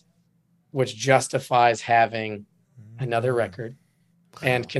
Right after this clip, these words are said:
Speaker 2: from
Speaker 1: conceptually
Speaker 2: one track.
Speaker 1: Yeah, I'm like, "This
Speaker 2: The
Speaker 1: is the
Speaker 2: record
Speaker 1: best
Speaker 2: can
Speaker 1: one
Speaker 2: exist.
Speaker 1: I've, I've written. Why would I not try to then do that nine more times?"
Speaker 2: True.
Speaker 1: <laughs> And, and, um, you know, conceptually, like, the band was built around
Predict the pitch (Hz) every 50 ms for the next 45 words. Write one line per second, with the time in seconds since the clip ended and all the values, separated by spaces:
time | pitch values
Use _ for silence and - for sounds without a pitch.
0 | 123 - 165 170 165 147 139 - - 175 170 135 127 139 143 151 151 - - 156
1 | 135 110 92 - _ _ _ _ _ _ _ _ _ _ _ _ _ _ _ _
2 | _ _ _ _ _ _ - 190 196 240 202 131 123 123 131 131 123 123 - 156
3 | 139 135 120 120 123 117 120 143 135 123 - - - 180 185 127 120 117 123 123
4 | 120 117 - - 127 120 113 123 151 190 160 120 110 107 107 117 120 120 120 120
5 | 120 117 117 113 113 110 123 127 - 135 123 120 117 113 113 120 - _ _ _
6 | _ _ _ _ _ _ _ _ _ _ _ _ _ _ _ - - - 131 123
7 | 120 117 113 107 120 117 113 110 104 107 120 117 107 113 110 110 110 127 113 110
8 | 110 104 107 104 104 101 101 - 117 120 127 _ _ - _ _ _ _ _ -
9 | 117 110 90 - - - _ _ - - - - - - - - - - 165 -
10 | - 165 160 180 185 185 170 147 139 - - 160 151 156 156 156 156 147 143 139
11 | 139 131 127 123 120 117 117 110 113 113 _ - - 147 143 135 139 - 135 127
12 | - - 143 139 139 - - 135 127 123 120 117 113 113 - - 127 110 123 123
13 | 120 120 117 113 113 107 - _ _ - 123 117 113 - 131 113 113 113 113 110
14 | 107 104